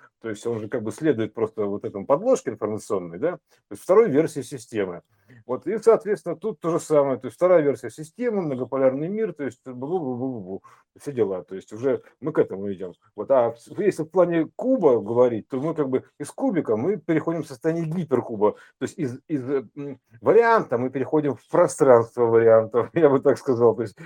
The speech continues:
возможные варианты, что называется, да, то есть, <laughs> ха-ха, так и типа появились варианты, возможные варианты, да. Раньше было без вариантов, выражение без вариантов.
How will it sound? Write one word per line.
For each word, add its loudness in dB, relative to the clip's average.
возможные 6
варианты, 6
что -4
называется, 2
да, 8
то -2
есть, -4
<laughs> -2
ха-ха, 4
так -10
и -10
типа -2
появились 0
варианты, 2
возможные -2
варианты, -2
да. -2
Раньше 4
было 8
без 8
вариантов, 6
выражение 2
без 2
вариантов. 0